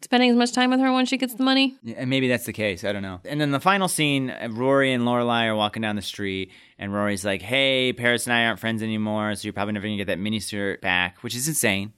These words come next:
Speaker 1: If I were Paris, I would still sneak that skirt back to Rory at school somehow, or, like, have someone give it to her.
Speaker 2: Yeah, it's not even Rory's. It's her mom.
Speaker 1: And she felt guilty about taking it. I think she'd give it back.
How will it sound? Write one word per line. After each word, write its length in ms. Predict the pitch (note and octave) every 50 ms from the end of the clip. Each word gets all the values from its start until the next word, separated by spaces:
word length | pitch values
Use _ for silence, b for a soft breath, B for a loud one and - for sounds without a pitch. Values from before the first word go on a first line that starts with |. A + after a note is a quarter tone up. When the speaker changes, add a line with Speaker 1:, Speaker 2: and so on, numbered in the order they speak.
| _
Speaker 1:
If 120 | - A#3+ A3+
I 140 | B3 A3+ B3
were 100 | C4 C4+
Paris, 300 | B3+ B3+ A#3 A3 G#3+ -
I 140 | - F#3 F#3
would 240 | F3+ F3 E3 E3 -
still 380 | - - - F3+ D#3+ E3+ E3 _
sneak 360 | - - - G3+ F3 D#3+ - -
that 220 | D#3 D3 D3 - _ _ -
skirt 340 | - - - D#3 D#3 - -
back 160 | G#3+ G#3+ G3+ -
to 60 | F#3+
Rory 280 | - C#3 - - C3 A#2
at 80 | A#2
school 240 | - - D#3+ C3+ A2+
somehow, 340 | - - G#2 F#3 - A#2 -
or, 80 | - A2
like, 180 | G2+ A2 - -
have 200 | F3 E3+ - -
someone 420 | - - B2 A2+ A2+ A#2 A2+ - -
give 140 | - D#3+ -
it 80 | -
to 80 | - G3+
her. 300 | F#3+ E3 - - F#3+ - _
Speaker 2:
Yeah, 200 | - G#3 F3 G2
it's 120 | A2 - -
not 220 | E3 F#3 G3 F#3+
even 220 | G3 F#3+ E3 D3+ C3+
Rory's. 460 | B2+ D3 F#3 G3+ E3+ A#2 F2 E2 G2
It's 120 | A2 A2+ C#3+
her 80 | B2+
mom. 280 | A#2 B2 D#3 D#3+ B2 -
Speaker 1:
And 80 | B3+
she 120 | A#3 - D#4+
felt 180 | C#4+ F4 D4 -
guilty 280 | A3 A3 B3+ C4+ D#4
about 220 | D#4 B3+ A#3 E3+ -
taking 300 | - B3+ C4 C#4+ D#4 D#4+
it. 140 | D#4+ D4+ -
I 100 | A#3 A3+
think 160 | B3+ A#3 G#3+
she'd 140 | - F#3 E3+
give 120 | - -
it 80 | - -
back. 340 | G#1+ A1 - - - -